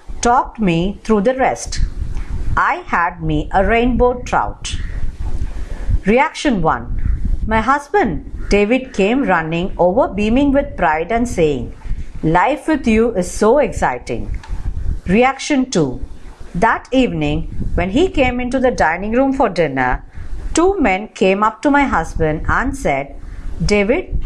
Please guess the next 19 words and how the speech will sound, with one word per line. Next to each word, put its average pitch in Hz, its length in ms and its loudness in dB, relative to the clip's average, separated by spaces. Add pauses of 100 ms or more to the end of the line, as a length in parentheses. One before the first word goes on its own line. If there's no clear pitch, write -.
how 214 180 2
are 285 160 4
you 370 100 2 (140)
coping?" 131 440 -2 (840)
David 339 300 2
looked 277 260 0
at 285 200 0
them 202 240 0
blankly. 151 680 0 (360)
He 262 200 2
had 381 240 0
no 247 200 4 (180)
idea 165 500 0
what 208 280 2
they 294 120 4
were 370 240 -2
talking 208 260 -2
about. 135 500 0 (540)
Of 240 100 0